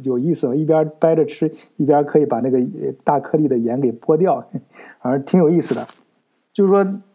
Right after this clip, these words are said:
二零一八年它生产的，呃，六个多亿的面包里面有将近一半儿就是这个 Brezen。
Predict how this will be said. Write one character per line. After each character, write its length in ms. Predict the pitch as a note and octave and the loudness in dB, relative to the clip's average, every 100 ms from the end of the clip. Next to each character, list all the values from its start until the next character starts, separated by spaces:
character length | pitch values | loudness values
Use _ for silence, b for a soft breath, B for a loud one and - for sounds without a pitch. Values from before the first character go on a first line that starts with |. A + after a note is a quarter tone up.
| _ A3+ | _ 0
二 60 | |
零 100 | G3 | 2
一 60 | G#3+ | 4
八 160 | A3 | 2
年 260 | G3+ E3 F3+ | 2 0 -2
它 320 | - F#3+ F#3+ | 0 2 2
生 320 | F3 - G3+ | 0 -2 0
产 160 | F3 C3 | 2 0
的， 180 | C#3 C#3 B B - | 0 -2 B B -8
呃， 160 | D3+ | -4
六 240 | D#3 A3+ A#3+ | 0 2 4
个 100 | D#3+ | 2
多 220 | D#3 E3+ | 2 2
亿 100 | F3 | 2
的 120 | D3+ | 2
面 180 | D#3+ D3+ | 2 2
包 160 | D#3 D#3 | 2 2
里 80 | |
面 180 | B2+ C#3 | 0 0
有 160 | C3+ B2 A#2+ | 0 -2 -4
将 220 | - F#3 | -2 0
近 160 | F#3+ C#3 | 0 0
一 80 | D3 | 2
半 100 | F3 | 2
儿 140 | C3+ | 0
就 100 | B2+ | 0
是 80 | B2+ | -2
这 80 | A#2+ | -2
个 80 | A#2+ | -4
Brezen。 460 | - B2+ C#3+ A#2 | -4 -2 -2 -4